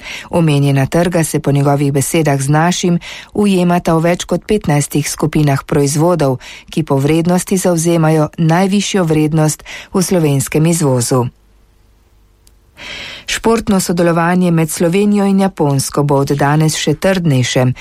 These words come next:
zato sta poskrbela Nacionalna olimpijska komiteja, podpisani sporazum o sodelovanju med državama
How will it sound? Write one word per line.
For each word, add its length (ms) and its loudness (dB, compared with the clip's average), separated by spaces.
zato 320 0
sta 180 -4
poskrbela 640 0
Nacionalna 640 2
olimpijska 540 0
komiteja, 580 2
podpisani 640 -2
sporazum 680 0
o 100 0
sodelovanju 720 0
med 160 0
državama 640 0